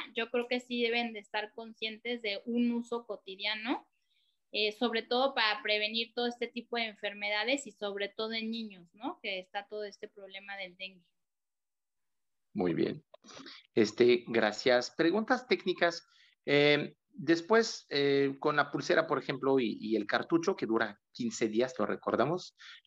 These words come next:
Speaker 2: Cada recarga dura quince días, se viene con dos recargas y la recompra de dos recargas dura un mes más. Dos veces quince días. Se puede mojar,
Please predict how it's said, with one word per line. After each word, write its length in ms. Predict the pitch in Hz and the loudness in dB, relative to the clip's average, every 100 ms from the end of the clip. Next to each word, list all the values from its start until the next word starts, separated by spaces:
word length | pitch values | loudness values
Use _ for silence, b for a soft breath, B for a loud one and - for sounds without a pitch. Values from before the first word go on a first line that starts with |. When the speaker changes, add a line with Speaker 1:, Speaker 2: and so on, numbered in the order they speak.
| _ | _
Speaker 2:
Cada 240 | - 98 104 | 2 4 6
recarga 420 | 98 92 104 107 | 4 4 4 6
dura 340 | 101 98 95 95 | 6 6 4 4
quince 380 | 110 98 - | 2 2 4
días, 220 | 98 117 113 | 6 6 4
se 120 | 95 | 0
viene 220 | 104 107 | 2 0
con 220 | - 92 | -2 -2
dos 240 | 90 110 - | 2 2 0
recargas 600 | 98 - 104 120 139 - | -4 2 2 4 2 -2
y 60 | 95 | -4
la 100 | 92 | -4
recompra 460 | 95 104 95 110 | -4 -4 2 4
de 140 | 101 95 | 4 8
dos 260 | 113 113 | 6 6
recargas 420 | 95 - 98 113 | 0 2 2 2
dura 200 | 107 107 | 4 2
un 180 | 101 113 | 4 2
mes 200 | 110 107 | 0 0
más. 300 | 170 214 - B B B _ | 0 -2 -4 B B B _
Dos 180 | 117 117 | 4 6
veces 280 | 127 131 - | 6 4 4
quince 260 | 123 113 | 0 4
días. 240 | 113 117 - | 4 4 2
Se 180 | 156 | 0
puede 280 | 147 175 196 | 2 4 4
mojar, 440 | 175 143 151 156 | 2 2 2 2